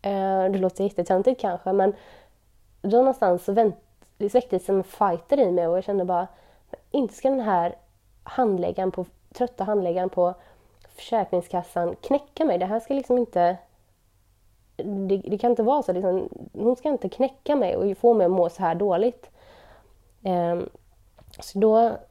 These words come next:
väcktes i alla fall den här fighten. Och den lilla energin jag då hade, då la jag på att kolla upp med jurister, eh, kolla med andra som varit utsatta, liksom också så här, haft problem med försäkring. Kolla, jag liksom la all min energi och så tänkte jag,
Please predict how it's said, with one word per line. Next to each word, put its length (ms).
väcktes 380
i 20
alla 100
fall 100
den 60
här 80
fighten. 300
Och 60
den 100
lilla 220
energin 400
jag 140
då 80
hade, 420
då 140
la 240
jag 100
på 440
att 80
kolla 200
upp 260
med 120
jurister, 760
eh, 300
kolla 260
med 260
andra 400
som 140
varit 220
utsatta, 680
liksom 260
också 180
så 100
här, 100
haft 180
problem 220
med 100
försäkring. 360
Kolla, 240
jag 80
liksom 240
la 200
all 220
min 120
energi 380
och 60
så 40
tänkte 260
jag, 120